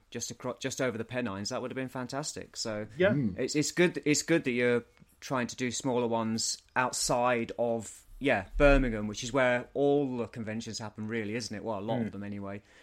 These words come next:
Speaker 2: Yeah, well, th-, there's a couple of things that w-, we have realised, and, and one of them is, is that, you know,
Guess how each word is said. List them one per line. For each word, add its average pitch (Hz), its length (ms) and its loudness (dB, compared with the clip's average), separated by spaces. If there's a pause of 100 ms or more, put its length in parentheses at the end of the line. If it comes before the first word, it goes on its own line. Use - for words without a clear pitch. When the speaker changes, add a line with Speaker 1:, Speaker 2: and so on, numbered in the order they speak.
(240)
Speaker 2:
Yeah, 247 260 10
well, 175 320 8 (520)
th-, 220 180 2
there's 226 180 6
a 240 40 4
couple 269 260 4
of 269 100 6
things 220 480 -2
that 165 300 6 (1000)
w-, 196 280 -2
we 170 160 6
have 151 360 6
realised, 139 600 6
and, 135 180 -4
and 127 260 0
one 160 180 8
of 202 120 0
them 151 180 4
is, 135 260 4
is 120 140 -2
that, 131 220 6 (500)
you 165 120 8
know, - 80 6